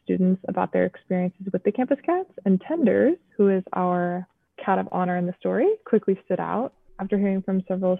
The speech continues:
students about how friendly and approachable she was, I knew I had to meet Tenders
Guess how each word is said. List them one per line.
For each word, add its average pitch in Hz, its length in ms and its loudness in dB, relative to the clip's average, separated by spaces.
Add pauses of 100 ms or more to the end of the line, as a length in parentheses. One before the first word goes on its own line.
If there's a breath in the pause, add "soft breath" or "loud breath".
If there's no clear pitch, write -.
students 185 280 -4
about 185 200 -8
how - 240 -10
friendly 196 260 2
and 180 100 -2
approachable 226 560 0 (120)
she - 40 2
was, 185 440 0 (100)
I 190 80 -4
knew 180 320 4
I 180 60 2
had 180 160 -4
to 175 80 -6
meet 165 180 -4
Tenders 170 400 -4